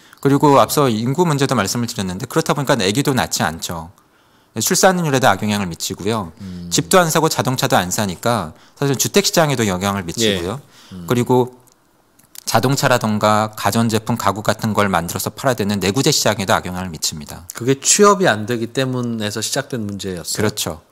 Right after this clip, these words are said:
Speaker 1: 그렇죠.
Speaker 2: 취업이 안 되기 시작하는 건 왜
Speaker 1: 구십 년대
Speaker 2: 그랬을까요?
Speaker 1: 초반에 버블 붕괴 직후부터.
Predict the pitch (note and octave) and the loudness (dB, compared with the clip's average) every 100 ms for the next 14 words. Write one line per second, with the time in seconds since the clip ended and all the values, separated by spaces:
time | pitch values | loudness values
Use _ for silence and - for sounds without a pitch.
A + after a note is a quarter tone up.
0 | _ _ - G2 - - E2 - - F3+ | _ _ -10 -10 -8 -12 -14 -10 -2 0
1 | E3 C3 A2+ C#3+ C#3+ C#3 C#3 C#3 C3+ B2+ | 2 2 2 -2 -2 -4 -6 -4 -6 0
2 | C#3 C#3+ C#3 C#3+ _ _ _ _ G#2+ A2+ | 2 2 -2 -12 _ _ _ _ -6 -2
3 | D#3 C#3+ B2+ A2+ C3 C#3 B2+ B2 G#2+ A2 | 2 4 4 2 2 2 2 2 2 2
4 | A#2 A2 G#2 G2 - - F2 - D#2+ D#2 | 0 -2 -2 -4 -6 -8 -10 -10 -14 -14